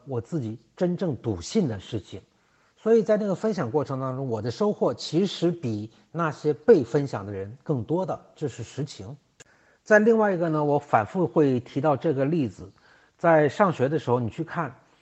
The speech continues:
排名第一的学生很愿意跟大家分享，排名第二的学生呢，却不见得愿意与大家分享。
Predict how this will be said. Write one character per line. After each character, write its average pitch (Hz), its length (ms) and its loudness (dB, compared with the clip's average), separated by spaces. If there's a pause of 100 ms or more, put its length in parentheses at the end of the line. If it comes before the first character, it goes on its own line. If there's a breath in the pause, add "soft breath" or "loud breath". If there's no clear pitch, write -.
(160 soft breath)
排 180 160 4
名 196 200 0
第 202 160 -2
一 202 40 0
的 180 140 0
学 151 180 -2
生 165 220 -4
很 113 200 -4
愿 143 220 0
意 - 20 -4
跟 123 160 -4
大 127 120 -4
家 120 160 -4
分 123 220 -6
享， 98 220 -10 (380 soft breath)
排 160 160 2
名 190 160 0
第 220 100 0
二 190 160 4
的 139 80 2
学 127 160 -2
生 127 160 -4
呢， 127 160 -4
却 - 140 -4
不 113 200 -6
见 226 220 2
得 151 120 0
愿 113 280 -4
意 101 200 -6
与 110 160 -10
大 135 180 2
家 107 160 -2
分 110 200 -6
享。 101 200 -12